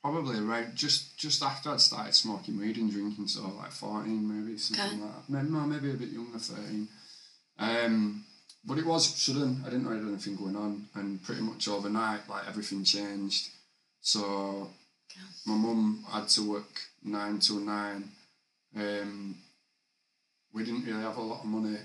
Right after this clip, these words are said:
Speaker 1: because of things that were going on within the family and stuff. My family had decided to keep my dad being away secret. So, like, it's weird, I don't think it had happened now, but no one at school ever once asked me if I was all right, and it went paper.
Speaker 2: It was in the paper?
Speaker 1: Yeah, yeah, it went paper,
Speaker 2: When you say
Speaker 1: so
Speaker 2: no one at school, you mean teachers?
Speaker 1: It was quite a big deal,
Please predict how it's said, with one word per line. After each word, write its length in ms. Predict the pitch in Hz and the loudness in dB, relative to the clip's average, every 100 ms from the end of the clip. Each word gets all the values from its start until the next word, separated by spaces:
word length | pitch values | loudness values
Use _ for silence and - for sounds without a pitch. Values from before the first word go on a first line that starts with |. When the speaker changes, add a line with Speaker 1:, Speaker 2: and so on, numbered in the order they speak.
| - | -10
Speaker 1:
because 340 | 107 - 107 | -6 -4 -4
of 100 | 104 | -4
things 680 | - - - - 110 107 101 | -6 -8 -6 0 2 2 0
that 140 | - | -4
were 160 | 107 104 | -4 -2
going 120 | 107 | 0
on 140 | 107 | 0
within 200 | 107 107 | 0 -2
the 60 | 104 | -2
family 380 | - 107 104 104 | -4 -2 0 0
and 100 | 101 | 2
stuff. 500 | - 107 - - - - - _ _ - | 0 0 -10 -12 -14 -16 -20 _ _ -6
My 80 | |
family 340 | 107 117 117 110 | 0 2 2 2
had 100 | - | 2
decided 460 | 104 - 107 101 | 6 6 6 2
to 80 | - | 2
keep 180 | - 110 | 2 -2
my 80 | - | -2
dad 240 | 107 104 - | -2 -4 -4
being 160 | 104 | -6
away 200 | 101 98 | -6 -2
secret. 520 | 92 - 107 92 104 90 - | 4 4 4 -6 -10 -12 -12
So, 180 | - 104 | -8 -6
like, 240 | 98 98 98 | -2 -4 -2
it's 140 | - - | -2 2
weird, 180 | 139 139 | 2 2
I 60 | |
don't 160 | 143 151 | 2 0
think 200 | - 123 | 0 0
it 40 | - | 0
had 80 | - | -4
happened 280 | - 139 123 | -2 -2 0
now, 120 | 104 | -2
but 140 | 101 117 | -4 -2
no 160 | 135 | 0
one 140 | 139 139 | 0 2
at 80 | 139 | 2
school 340 | - 135 113 | 2 0 -2
ever 140 | 104 | -2
once 280 | 101 110 - | -4 -2 0
asked 200 | 107 - 110 | 2 2 0
me 60 | |
if 100 | 98 | -4
I 40 | 104 | -2
was 140 | 104 | -2
all 140 | 104 98 | -2 -4
right, 220 | 101 92 | -6 -4
and 100 | 107 | -4
it 60 | |
went 200 | 110 107 | -4 -6
paper. 320 | 101 107 - - - _ _ - | -6 -8 -8 -14 -16 _ _ -8
Speaker 2:
It 100 | 311 | 2
was 100 | - | 2
in 60 | 320 | 2
the 80 | |
paper? 540 | 262 277 339 415 415 - | 0 0 2 -2 0 2
Speaker 1:
Yeah, 200 | 160 156 | 4 4
yeah, 140 | 143 | 2
it 80 | 135 | 0
went 180 | 135 - | -4 -4
paper, 280 | 117 135 - | -2 -2 2
Speaker 2:
When 140 | 330 | 4
you 80 | 349 | 6
say 100 | 311 | 6
Speaker 1:
so 60 | 320 | 4
Speaker 2:
no 120 | 320 | 4
one 80 | 311 | 4
at 60 | 285 | 4
school, 160 | - | 4
you 80 | 262 | 4
mean 160 | 226 226 | 4 2
teachers? 600 | 247 247 - - - - | 4 6 6 4 0 -2
Speaker 1:
It 60 | |
was 100 | - | -2
quite 280 | - - 196 185 | -8 -8 -10 -8
a 40 | |
big 160 | 180 - | -10 -8
deal, 220 | 117 151 | -6 -4